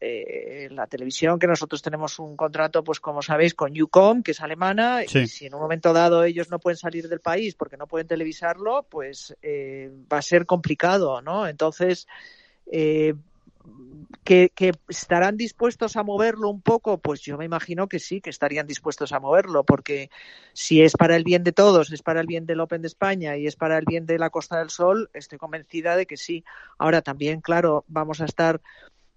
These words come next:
Speaker 1: eh, jugando con, pues, pues con menos jugadoras, porque el tiempo de jugarlo en diciembre, pues ya,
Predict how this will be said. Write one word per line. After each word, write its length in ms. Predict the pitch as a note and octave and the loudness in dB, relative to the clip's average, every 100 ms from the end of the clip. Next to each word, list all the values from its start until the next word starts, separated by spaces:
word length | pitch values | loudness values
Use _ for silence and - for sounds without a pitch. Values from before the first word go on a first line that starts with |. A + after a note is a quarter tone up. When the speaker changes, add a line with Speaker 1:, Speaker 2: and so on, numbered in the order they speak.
| - | -20
Speaker 1:
eh, 280 | - E3 D#3 | -6 -4 -2
jugando 500 | D3 - D#3+ E3 E3 | -2 -2 2 2 2
con, 640 | E3 F3+ E3+ D#3+ D#3 D3 C#3 - - - - - | 4 4 4 0 -8 -10 -14 -18 -20 -20 -14 2
pues, 300 | - A#2 - - | 2 2 -8 2
pues 200 | - - | 2 2
con 220 | - C#3 | 0 2
menos 240 | C#3+ D#3+ D#3 | 4 4 6
jugadoras, 720 | F3+ F3+ G#3 A3+ A#3+ C#4 D#4 | 8 8 8 8 6 2 -2
porque 380 | - D3+ - D3 | -8 -8 -6 -8
el 240 | C#3+ C#3 | -6 -10
tiempo 400 | - E3 D#3+ E3+ | -4 -4 0 0
de 120 | E3 | 0
jugarlo 480 | D#3 E3 E3 E3+ D#3+ | -2 -4 -2 -2 -2
en 60 | E3 | -8
diciembre, 460 | E3 - E3+ D#3 | -8 -8 -6 -6
pues 200 | D#3 D#3 D3+ | -4 -6 -4
ya, 580 | E3 E3 D#3+ D#3+ D3+ | -2 0 0 0 -4